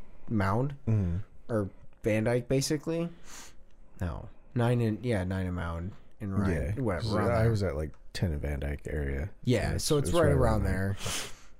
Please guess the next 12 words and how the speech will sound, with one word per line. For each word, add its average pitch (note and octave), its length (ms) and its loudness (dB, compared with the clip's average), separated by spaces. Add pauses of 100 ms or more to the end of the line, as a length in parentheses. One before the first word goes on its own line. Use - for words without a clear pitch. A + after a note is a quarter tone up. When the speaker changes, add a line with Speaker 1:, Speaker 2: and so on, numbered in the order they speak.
(800)
Speaker 1:
there. C3 80 4
We, C3 160 10
they D3 220 6
used D#3+ 320 6
to D3 60 6
get C3+ 280 4
these B2+ 160 0
corned C3+ 300 4
beef B2 160 2
sandwiches A#2+ 600 2
from A2+ 180 2
this - 300 4